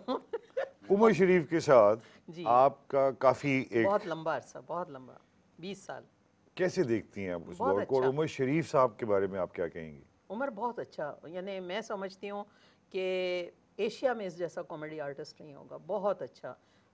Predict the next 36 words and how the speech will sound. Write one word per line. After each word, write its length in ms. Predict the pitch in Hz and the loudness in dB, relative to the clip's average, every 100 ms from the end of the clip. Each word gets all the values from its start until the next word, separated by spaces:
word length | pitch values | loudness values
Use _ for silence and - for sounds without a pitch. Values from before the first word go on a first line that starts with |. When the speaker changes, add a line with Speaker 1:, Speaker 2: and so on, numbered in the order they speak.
| - | -12
Speaker 2:
यानी 240 | 208 220 247 | -8 -6 -6
उसके 280 | 247 - | -6 -4
पास 300 | 247 220 240 | 0 2 0
भी 160 | 202 240 | -2 -8
लफ्ज़ 260 | 202 202 - | -4 -4 -6
सहीफ़ों 480 | 202 190 190 214 | -6 -6 -6 -8
की 120 | 208 180 | -10 -12
तरह 220 | 170 151 | -12 -12
उतरते 440 | 147 147 143 - | -10 -10 -10 -14
हैं 100 | 147 | -16
और 140 | 147 147 | -14 -12
वो 140 | 170 | -10
जब 200 | 170 151 | -10 -8
बोलता 380 | 160 185 - 190 | -6 -6 -2 -2
है 180 | 156 - _ _ - | -2 -6 _ _ -6
तो 80 | 180 | -2
आगे 280 | 175 185 196 | 0 0 0
वाले 260 | 175 180 | 0 -2
को 200 | 180 180 | -4 -6
बिल्कुल 580 | 160 185 190 180 165 151 | -6 -12 -10 -10 -10 -12
मुतहैयर 500 | 156 151 160 175 170 | -16 -12 -8 -2 -2
कर 220 | 160 143 | -2 -10
देता 300 | 135 139 - | -10 -14 -12
है, 100 | 139 - | -14 -16
इतना 240 | - 180 | -16 -16
खूबसूरत 540 | - 147 - 156 147 135 | -14 -18 -16 -12 -12 -12
बोलना 380 | 131 131 143 | -16 -16 -18
उसका। 300 | 135 - 147 | -18 -14 -14
और 320 | 135 147 151 - _ _ 190 | -8 -6 -6 -6 _ _ -4
ऐसे 220 | 208 233 | 0 0
आर्टिस्ट 360 | 185 196 - | 0 -4 -10
कम 200 | - 208 | -8 -8
बनते 300 | 165 127 123 | -8 -12 -12
हैं 140 | 135 135 | -14 -14
दुनिया 280 | 139 135 131 | -18 -18 -20
में 160 | 139 | -20